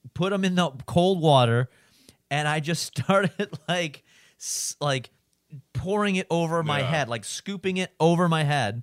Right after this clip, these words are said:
Speaker 2: And then you're like, <laughs> "Oh, feels so good."
Speaker 1: I was like, "This is," yeah, it felt amazing.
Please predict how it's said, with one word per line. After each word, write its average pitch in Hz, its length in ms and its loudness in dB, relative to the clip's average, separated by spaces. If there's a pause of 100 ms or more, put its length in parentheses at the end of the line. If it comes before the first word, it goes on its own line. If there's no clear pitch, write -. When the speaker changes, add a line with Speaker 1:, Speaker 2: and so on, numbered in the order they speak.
(120)
Speaker 2:
And 135 100 -8
then 139 100 -6
you're 131 100 -4
like, 143 120 -4
<laughs> - 20 -2
"Oh, 294 1120 -6 (560)
feels 147 200 -10
so 104 120 -10
good." 131 380 -6 (360)
Speaker 1:
I 117 80 2
was 123 160 2
like, 113 160 0
"This 143 200 4
is," 127 160 2
yeah, 147 220 4
it 120 120 0
felt 156 220 2
amazing. 123 480 2